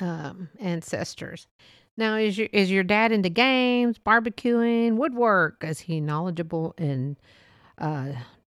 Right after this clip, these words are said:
technology, a veteran, gardening? If so, those are things you know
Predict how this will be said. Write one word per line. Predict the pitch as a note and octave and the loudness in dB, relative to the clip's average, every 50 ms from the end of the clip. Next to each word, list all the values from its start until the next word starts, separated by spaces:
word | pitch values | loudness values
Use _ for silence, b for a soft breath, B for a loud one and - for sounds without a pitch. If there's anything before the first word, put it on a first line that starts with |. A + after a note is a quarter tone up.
| _ _ _ _ _ _ - | _ _ _ _ _ _ -2
technology, | F#3 D#3 - - D#3 E3 F3 G3+ G#3 G#3+ G#3 F#3 G3 G#3+ G#3 G3+ G3+ G3+ G3+ G3+ G3 G3 E3+ | -2 -2 0 0 0 2 2 4 2 2 0 0 -2 0 0 0 0 0 0 0 0 0 0
a | E3 | -2
veteran, | E3 D#3+ F#3+ G#3+ A3 - - - A3 G#3+ G#3 G#3 G#3 G#3 G#3 G#3 G#3+ G#3 - - _ | 0 2 0 0 0 -2 -2 -2 0 0 0 0 0 0 0 0 -2 -2 -4 -6 _
gardening? | - E3 F3 F#3+ G#3+ G#3 G#3+ G#3+ A3 G#3+ G#3+ G#3+ G#3+ A3 G#3 G3+ _ _ _ _ _ b b b b b | 0 2 2 2 2 0 0 0 0 0 0 0 0 -2 -4 -6 _ _ _ _ _ b b b b b
If | B3+ A#3+ | -6 -6
so, | - - F4 D#4+ D#4 | -2 0 0 2 2
those | C#4 C#4 C4 C#4 B3+ | 4 2 2 2 0
are | C#4 C4 C4 B3+ A#3+ - _ _ _ _ | -2 -2 -2 -4 -6 -10 _ _ _ _
things | B3+ B3 B3 B3 B3 A3 G3 G3+ | 0 2 2 2 2 2 2 2
you | G3 G#3 A#3 B3 A#3+ | 2 4 4 4 4
know | G#3+ G3 F#3 F3+ F3+ F#3 F#3 F#3+ G3 | 2 2 0 0 2 2 2 0 -2